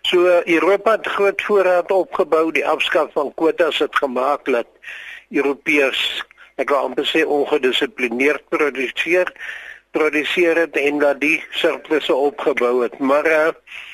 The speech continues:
dit het natuurlik toe nou,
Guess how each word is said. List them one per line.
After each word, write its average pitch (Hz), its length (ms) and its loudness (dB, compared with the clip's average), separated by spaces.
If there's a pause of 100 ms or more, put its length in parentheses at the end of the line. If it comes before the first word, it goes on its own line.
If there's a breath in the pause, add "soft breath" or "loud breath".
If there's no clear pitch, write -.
(960 loud breath)
dit 170 200 2
het 208 120 2
natuurlik 156 580 0
toe 156 120 0
nou, 135 260 2